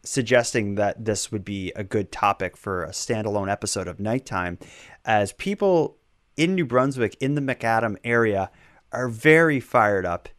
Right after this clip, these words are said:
and rightfully so. This is kind of a multi-part kind of story. We could break this down in a few different ways, but it,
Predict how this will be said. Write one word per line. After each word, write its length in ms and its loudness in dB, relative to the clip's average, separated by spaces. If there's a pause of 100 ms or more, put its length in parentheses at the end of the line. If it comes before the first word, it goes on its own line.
(240)
and 220 -2
rightfully 420 0
so. 380 -8 (1000)
This 240 2
is 100 0
kind 260 0
of 100 2
a 60 6
multi-part 1000 4 (300)
kind 200 0
of 80 -2
story. 380 0
We 140 -6
could 160 -4
break 240 0
this 160 -4
down 320 0
in 80 -4
a 40 -4
few 280 -4
different 300 -2
ways, 440 -6 (460)
but 120 8
it, 220 2